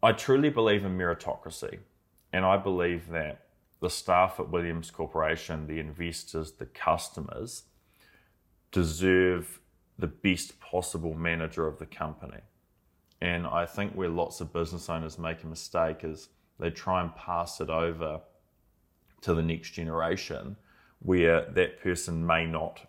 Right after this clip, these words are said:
be the best possible choice. Now, I'm gonna be a little bit, um,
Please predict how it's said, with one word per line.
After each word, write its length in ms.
be 160
the 100
best 300
possible 400
choice. 400
Now, 240
I'm 100
gonna 140
be 180
a 80
little 220
bit, 280
um, 720